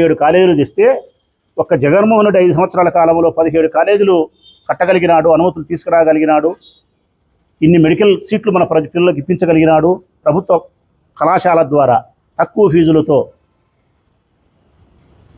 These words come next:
అది మెరిట్ ప్రకారము. అంటే ఉదాహరణకు ఈ మెడికల్ కాలేజీలు జగన్మోహన్ రెడ్డి గారు తీసుకురావడం వలన ఇన్ని సీట్లు రావడం వలన, అంటే ఏడు వందల యాభై సీట్లు లాస్ట్ టైమ్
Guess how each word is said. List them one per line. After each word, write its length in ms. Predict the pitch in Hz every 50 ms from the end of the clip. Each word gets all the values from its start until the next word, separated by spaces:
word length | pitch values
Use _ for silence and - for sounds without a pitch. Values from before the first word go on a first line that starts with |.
| _ _ _ _ _ - - - - - 156
అది 160 | 160 190 170 160 - - - - - _ _ _ _ _ _ _ _ _ _ _ _ _ - 113 117 131
మెరిట్ 260 | 165 202 226 226 220 -
ప్రకారము. 440 | 180 - 185 180 165 160 156 156 135 - - _ _ - - - _ _ _ _ _ _ _ _ _ _ _ _ _ _ _ _ _ _ -
అంటే 120 | - 165 139 143
ఉదాహరణకు 520 | 175 190 180 190 190 180 170 - 147 139 151 185 - - _ _ _ _ _ _ _ -
ఈ 40 | 165 156 143
మెడికల్ 260 | 151 165 170 214 208 -
కాలేజీలు 300 | 214 208 208 208 202 175 139
జగన్మోహన్ 360 | 160 170 196 202 202 196 185 196
రెడ్డి 120 | 175 185
గారు 140 | 190 180 170 -
తీసుకురావడం 480 | 185 170 - - 185 185 180 175 170 170 170
వలన 200 | 175 180 180 190 175 156
ఇన్ని 140 | 156 165 151
సీట్లు 240 | - 185 - - 156 160
రావడం 200 | 156 165 160 156 156
వలన, 180 | 156 151 135 117 107 - _ _ _ _
అంటే 120 | - 202 185 160 170
ఏడు 100 | 175 175
వందల 140 | 175 170 175 170
యాభై 120 | 165 156 -
సీట్లు 180 | 202 175 180 170
లాస్ట్ 180 | 160 156 - 180
టైమ్ 120 | 180 175